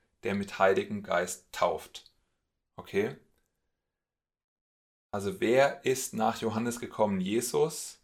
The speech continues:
Also lasst uns die zwei zentralen Fragen stellen, die wir auch schon in den zwei anderen Lehreinheiten gestellt haben. Wer tauft und in was, ja? Wer tauft mit dem Heiligen Geist? Naja, die Stelle ist ganz klar.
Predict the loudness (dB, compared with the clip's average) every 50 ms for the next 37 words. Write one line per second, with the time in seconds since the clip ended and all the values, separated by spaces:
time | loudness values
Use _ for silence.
0 | _ _ _ _ _ _ _ _ _ _ _ _ _ _ _ _ _ _ _ -4
1 | -2 0 0 0 0 -2 -2 -4 -10 -8 -10 -8 -8 -4 -2 -2 -2 -2 -2 -6
2 | -8 -8 -2 0 0 0 -2 -4 -2 2 2 2 2 0 -2 -6 -4 0 2 2
3 | 2 0 -2 -4 -4 -2 -2 -2 -2 -2 -2 -4 -4 -6 -6 -6 -6 -6 -6 -6
4 | -6 -6 -6 0 0 0 0 0 -2 -2 0 0 0 0 0 -2 -4 -4 -4 -8
5 | _ _ _ _ _ _ _ _ _ _ _ _ _ 0 0 0 0 0 -4 -6
6 | -4 -4 -4 -4 -4 -6 -6 -6 -4 -2 0 0 0 -2 -2 -4 -4 -4 -4 -8
7 | -12 -14 _ _ _ _ _ _ _ _ _ _ _ _ _ _ _ _ 4 6
8 | 8 8 6 4 0 -4 2 6 8 8 6 6 -2 -12 -18 -8 _ -2 -2 0
9 | 0 -4 -2 2 2 2 2 2 -2 -8 -10 -8 -8 -8 -8 -8 -12 _ _ _
10 | _ _ _ _ _ _ _ _ _ _ _ _ _ _ _ _ _ _ 0 2
11 | 2 2 2 0 -2 -2 -2 -2 -4 -6 -6 -4 -4 -6 -4 -4 -4 -2 -2 -2
12 | -4 -6 -10 -2 0 0 0 0 -2 -6 -6 -4 -2 -2 -2 -2 -2 -4 -2 -2
13 | -2 -2 -2 -4 -4 -2 -2 -2 -2 -4 -2 2 4 4 4 4 0 -4 -8 -12